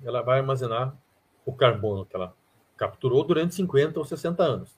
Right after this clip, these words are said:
Não é uma árvore de ciclo muito longo. Uma grande araucária vai armazenar o carbono por quinhentos ou seiscentos anos.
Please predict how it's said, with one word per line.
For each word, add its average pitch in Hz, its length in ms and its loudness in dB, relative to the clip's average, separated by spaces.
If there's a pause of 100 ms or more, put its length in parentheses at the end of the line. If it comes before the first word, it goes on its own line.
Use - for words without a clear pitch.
Não 117 120 -8
é - 20 -8
uma 110 120 -2
árvore 120 220 0
de 120 80 -8
ciclo 131 260 -8
muito 127 220 -6
longo. 98 240 -6 (1200)
Uma 113 200 -2
grande 147 340 6
araucária 131 500 4
vai 117 120 0
armazenar 110 320 -2
o 101 40 -16
carbono 139 460 2
por 175 140 -8
quinhentos 139 560 -2
ou 147 80 -2
seiscentos 160 500 -4
anos. 135 380 0